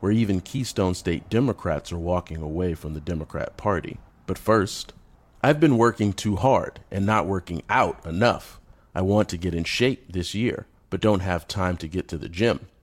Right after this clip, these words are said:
Echelon Fitness brings the gym home. Have a New Year's resolution to reach your fitness goals? It can really help to have world-class instructors like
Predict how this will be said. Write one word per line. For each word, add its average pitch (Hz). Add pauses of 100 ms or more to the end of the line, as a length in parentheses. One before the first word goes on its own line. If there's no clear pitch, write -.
(160)
Echelon 92
Fitness 90
brings 98
the 90
gym 85
home. 104 (260)
Have 98
a 95
New 95
Year's 98
resolution 92
to -
reach 87
your 85
fitness -
goals? 98 (160)
It 117
can 95
really 143
help 117
to 87
have 85
world-class 87
instructors 76
like 73